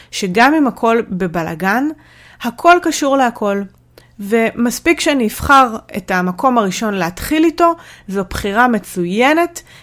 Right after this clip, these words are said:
ועצם זה שאני אשנה את התחום הזה, הוא ישפיע ישירות גם על שאר התחומים שנמצאים בבלגן. עצם ההבנה הזאת כבר תאפשר לנו להתקדם לכיוון פתרון. אוקיי?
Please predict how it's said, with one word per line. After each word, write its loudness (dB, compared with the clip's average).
ועצם 0
זה -6
שאני -4
אשנה -4
את -8
התחום -6
הזה, -2
הוא -8
ישפיע -2
ישירות 0
גם 0
על -2
שאר 2
התחומים -2
שנמצאים -4
בבלגן. -6
עצם 2
ההבנה 2
הזאת 2
כבר 2
תאפשר 0
לנו 2
להתקדם 0
לכיוון -4
פתרון. -4
אוקיי? -6